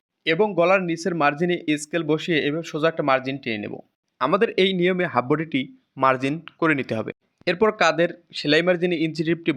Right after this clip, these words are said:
বসিয়ে আমাদেরকে লম্বার মাপ বের করে নিতে হবে। তো আজকে আমরা লম্বার মাপ দেব সাতাইশ ইঞ্চি। এই সাতাইশ ইঞ্চিতে একটি দাগ দেব এবং এই দাগ বরাবর স্কেল বসিয়ে সোজা একটা মার্জিন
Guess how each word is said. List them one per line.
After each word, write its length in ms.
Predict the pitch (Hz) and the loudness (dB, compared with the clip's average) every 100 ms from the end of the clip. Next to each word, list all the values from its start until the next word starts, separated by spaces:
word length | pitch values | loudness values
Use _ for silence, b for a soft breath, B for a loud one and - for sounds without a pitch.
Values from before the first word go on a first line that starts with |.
| 123 | 0
বসিয়ে 340 | 139 - 139 127 B B | 0 0 -2 -4 B B
আমাদেরকে 300 | 135 156 170 165 | -2 -2 0 2
লম্বার 320 | 139 139 135 123 | 2 2 0 0
মাপ 160 | 120 - - - | -2 -4 -20 -4
বের 140 | 156 165 | -2 0
করে 120 | 139 | 0
নিতে 200 | 113 107 | 0 -4
হবে। 180 | 113 107 123 b _ | -6 -8 -10 b _
তো 40 | 131 | 0
আজকে 240 | 139 - | 2 2
আমরা 160 | 190 196 | 0 2
লম্বার 300 | 165 147 160 | 2 2 0
মাপ 220 | 135 131 143 | 0 -2 0
দেব 140 | 156 135 143 b b - | -2 -2 -4 b b -6
সাতাইশ 340 | 139 - 135 - - | -2 2 2 0 -8
ইঞ্চি। 260 | 127 113 117 - - | -8 -6 -8 -8 -6
এই 80 | 127 | -2
সাতাইশ 320 | - 156 175 | 0 2 2
ইঞ্চিতে 280 | 180 175 175 | 0 -2 -2
একটি 160 | 170 151 | 0 2
দাগ 200 | 123 143 | 2 2
দেব 140 | 156 156 160 B B - | 0 -2 -4 B B -8
এবং 140 | 135 - | -6 0
এই 120 | 147 | 0
দাগ 220 | 135 131 131 | 4 2 4
বরাবর 300 | 156 151 143 143 139 | 2 4 0 -2 -4
স্কেল 180 | - 143 | -2 0
বসিয়ে 300 | 147 156 139 | 0 0 -2
সোজা 260 | - 151 | 0 0
একটা 160 | 151 151 | 2 2
মার্জিন 340 | 139 127 127 | 2 2 0